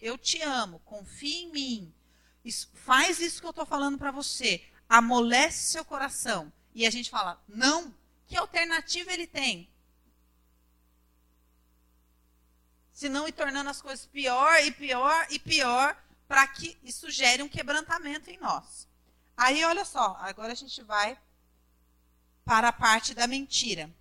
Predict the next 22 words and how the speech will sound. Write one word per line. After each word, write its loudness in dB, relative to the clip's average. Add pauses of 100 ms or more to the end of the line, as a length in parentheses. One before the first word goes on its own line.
(380)
Quinze. -4 (220)
Portanto, 0
vocês -4
dizem, -4 (200)
né, -4
a -2
gente -6
quando -6
endurece -4
o -20
coração, -8 (680)
"Fizemos 0
aliança 2
com -12
a -2
morte -2
e -12
com -6
o 0
além 2
fizemos -12
acordo." -14